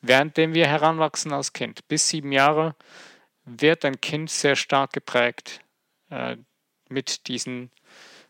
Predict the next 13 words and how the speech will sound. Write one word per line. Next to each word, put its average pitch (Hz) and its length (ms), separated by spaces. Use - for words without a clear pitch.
Programmierungen 143 760
von 156 220
außen, 117 580
von 135 320
Menschen, 147 560
denen 139 320
das 127 220
Kind 135 220
vertraut. - 560
Nun, 160 540
ähm, 143 720
dein 160 280
Himmel 214 400